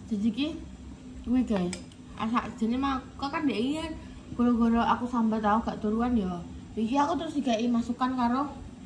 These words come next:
wis ada, karo pemirsa. Ini sing D M aku. Mbak, biar gak capek itu mendingan ditaruh bawah semua.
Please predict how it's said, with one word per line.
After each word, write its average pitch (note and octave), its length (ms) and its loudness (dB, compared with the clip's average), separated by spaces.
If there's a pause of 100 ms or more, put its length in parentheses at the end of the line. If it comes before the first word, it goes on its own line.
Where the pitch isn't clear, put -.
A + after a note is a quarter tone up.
(400)
wis B3+ 120 4
ada, D4 440 6 (720)
karo B3+ 480 4 (1200)
pemirsa. A#3 640 4 (800)
Ini A3+ 160 4
sing G3+ 240 0
D - 160 4
M G3 80 -2
aku. F3+ 440 -6 (600)
Mbak, A#3+ 180 2 (100)
biar B3+ 280 6
gak A#3 160 -4
capek G#3+ 440 0
itu B3+ 160 -2
mendingan C4 480 4 (760)
ditaruh A3+ 240 6
bawah A#3 320 6
semua. G3 720 0